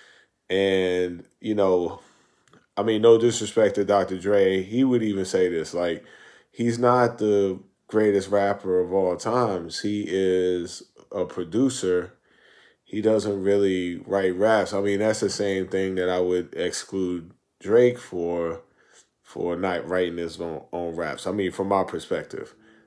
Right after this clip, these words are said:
So I don't, I don't understand why Dre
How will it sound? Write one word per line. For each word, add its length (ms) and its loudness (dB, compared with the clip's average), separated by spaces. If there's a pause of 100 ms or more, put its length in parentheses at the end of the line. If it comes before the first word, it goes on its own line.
(140)
So 260 0
I 140 4
don't, 160 -2
I 100 -2
don't 200 0
understand 520 -2
why 340 -2
Dre 800 0